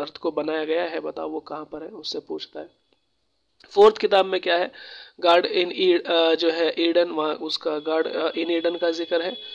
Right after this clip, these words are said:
Saturn tempts Eve in dream, सैटर्न जो है वो, अ, ईव के सपनों में आ जाता है, हालांकि सैटर्न को वहाँ पकड़ लिया जाता है, लेकिन फिर भी वो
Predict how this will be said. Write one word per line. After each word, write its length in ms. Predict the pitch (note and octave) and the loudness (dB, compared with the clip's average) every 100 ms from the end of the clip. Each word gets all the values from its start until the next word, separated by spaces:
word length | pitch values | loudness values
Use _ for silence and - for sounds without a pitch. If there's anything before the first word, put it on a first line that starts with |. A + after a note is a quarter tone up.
| - - | -16 -2
Saturn 420 | F3+ F3+ F#3+ F3+ | 0 4 4 4
tempts 320 | F3+ F3 F3+ | 0 0 -2
Eve 240 | F3+ F#3 E3+ | 2 2 2
in 160 | E3+ E3 | -6 -4
dream, 260 | E3+ F3 | -4 -4
सैटर्न 400 | - E3 D#3+ E3+ | -2 -2 2 0
जो 160 | E3 E3 | 0 0
है 120 | E3+ | 2
वो, 280 | E3+ D#3 C#3 - - - - | 4 4 2 -10 -20 -16 0
अ, 120 | D#3+ - | 0 4
ईव 240 | G3+ A#3+ | 4 4
के 280 | A3 F#3+ D#3+ - - | 4 2 2 -2 -10
सपनों 420 | - F3 F#3 F#3 | -6 -4 0 0
में 100 | F3+ | 2
आ 80 | E3+ | 0
जाता 340 | E3+ E3 E3 | 2 0 -2
है, 240 | E3 F3 - | -6 -8 -14
हालांकि 440 | - D#3+ D#3 D#3 E3 | -8 -4 -2 -4 -4
सैटर्न 360 | E3 D#3+ E3+ | -2 -2 -4
को 120 | E3 D#3+ | -4 -4
वहाँ 180 | D#3 E3 | -2 -6
पकड़ 260 | - F#3+ | 0 2
लिया 180 | G3 F#3 | 4 2
जाता 340 | E3+ D#3+ D#3 | 2 -2 -2
है, 60 | E3+ | -4
लेकिन 280 | D#3+ D#3+ D#3 | -4 -8 -12
फिर 220 | D#3 D#3+ | -10 -10
भी 120 | D3+ | -8
वो 260 | D#3 F3 | -6 -8